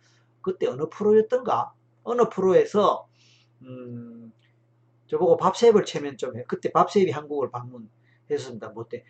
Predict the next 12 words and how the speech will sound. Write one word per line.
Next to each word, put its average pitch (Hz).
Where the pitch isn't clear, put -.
밥새 196
모르는 165
분도 285
계실 156
텐데. 117
밥새 170
누구죠? 175
격투기 226
선수죠. 180
어, 131
격투기 175
선수예요. 123